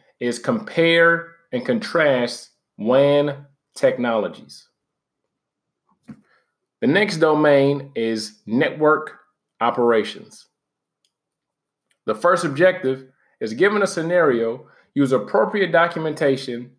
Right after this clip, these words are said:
and diagrams to manage the network. The next objective is compare and contrast business continuity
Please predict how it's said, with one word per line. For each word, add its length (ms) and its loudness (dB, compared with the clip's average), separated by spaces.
and 340 2
diagrams 760 0
to 120 -6
manage 600 -2
the 80 -6
network. 540 -6
The 60 -6
next 260 -2
objective 600 0
is 140 -6
compare 920 0
and 140 -10
contrast 720 0
business 340 2
continuity 840 -2